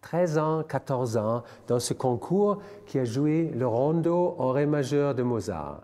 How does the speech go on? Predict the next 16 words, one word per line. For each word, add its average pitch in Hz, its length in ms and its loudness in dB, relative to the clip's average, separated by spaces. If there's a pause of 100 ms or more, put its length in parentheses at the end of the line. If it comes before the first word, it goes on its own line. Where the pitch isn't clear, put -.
(100)
Ti, 233 400 0
tadam, 196 280 -2
ti, 190 120 -4
dam, 147 120 -2
ti. 160 160 0 (480)
Et 95 200 -10
j'étais - 340 -10 (220)
absolument 151 560 -4
comme 147 200 -6
ça. - 220 -6 (220)
Et 120 60 -2
c'était 160 320 2
exactement 151 580 0
ce - 100 -8
que - 80 -2
vous, 139 160 -2